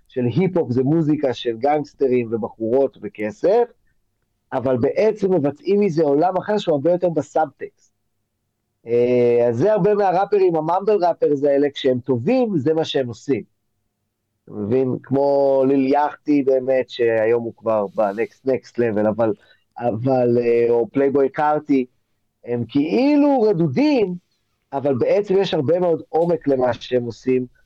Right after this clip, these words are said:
ברמות היותר עמוקות של התודעה, של המוזיקה. אה, כן, פעם כאילו, וואלה, אבל גם על פאבליק אנמי אמרו כאילו שזה בושה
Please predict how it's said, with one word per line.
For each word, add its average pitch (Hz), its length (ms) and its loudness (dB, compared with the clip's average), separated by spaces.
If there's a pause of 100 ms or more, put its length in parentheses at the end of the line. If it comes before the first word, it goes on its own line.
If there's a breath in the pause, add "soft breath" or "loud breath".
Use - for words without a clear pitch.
(180)
ברמות 131 500 0
היותר 143 320 2
עמוקות 139 400 0
של 131 140 0
התודעה, 123 540 0
של 117 200 -6
המוזיקה. 113 480 -6 (720)
אה, 110 840 2 (1300 soft breath)
כן, 302 220 2 (120)
פעם 214 360 0
כאילו, 240 500 2
וואלה, 247 260 2
אבל 160 220 0
גם 175 160 2
על 208 100 0
פאבליק 202 440 -2
אנמי 208 360 2
אמרו 139 360 2
כאילו 123 300 -2
שזה 113 680 2 (520)
בושה 120 240 -2